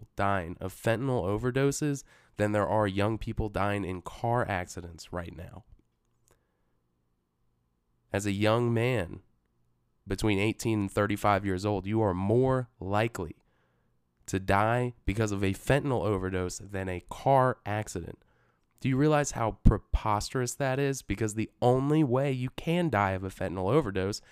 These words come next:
is if you're using illicit drugs. And yet, whether you like it or not, you probably have to get in some kind of automobile to get to and from work, or to and from the grocery store,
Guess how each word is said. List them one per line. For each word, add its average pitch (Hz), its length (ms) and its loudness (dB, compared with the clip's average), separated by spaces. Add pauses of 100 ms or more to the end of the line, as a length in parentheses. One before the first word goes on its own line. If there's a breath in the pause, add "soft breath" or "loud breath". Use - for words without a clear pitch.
(240 loud breath)
is 143 160 2
if 151 140 0
you're 151 140 2
using 147 380 2
illicit 120 440 0
drugs. 123 480 -2 (500 soft breath)
And 117 120 2
yet, 131 220 0
whether 120 220 2
you 117 180 -2
like 104 240 2
it 98 80 -2
or 101 80 0
not, 147 340 2 (280 loud breath)
you 131 120 -4
probably 143 520 0
have 110 240 -4
to 107 80 -6
get 101 200 -2
in 98 280 -4
some 151 340 2
kind 123 300 -4
of 98 100 -10
automobile 95 640 0
to - 140 -12
get 98 200 -2
to 107 160 -2
and 101 120 -4
from 92 320 -6
work, 120 320 0 (280 soft breath)
or 95 200 2
to 98 200 0
and 98 100 -2
from 101 180 -2
the 98 80 -2
grocery 101 420 0
store, - 380 -10